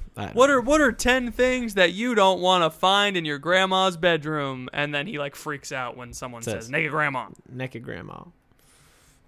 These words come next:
Speaker 2: Uh, but yeah, so it, okay, so at least, at least we're calling out the red team too, 'cause you gotta do both.
Speaker 1: Oh, yeah.
Speaker 2: You know, you can't, you can't, otherwise you're slanted. And so I,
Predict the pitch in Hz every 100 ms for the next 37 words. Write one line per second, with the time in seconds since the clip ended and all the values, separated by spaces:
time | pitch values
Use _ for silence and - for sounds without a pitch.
0 | - - _ _ - 139 127 120 147 165
1 | 139 - 151 143 - 160 156 131 139 151
2 | 165 160 160 156 151 160 139 135 135 127
3 | 127 123 123 117 117 113 107 120 123 151
4 | 131 120 113 110 107 151 143 104 - 117
5 | 120 151 135 - 131 147 123 - _ _
6 | _ _ - 180 165 147 143 196 220 233
7 | - _ _ _ _ _ - 139 135 151
8 | 135 - _ _ _ _ _ _ _ _
9 | _ _ _ _ _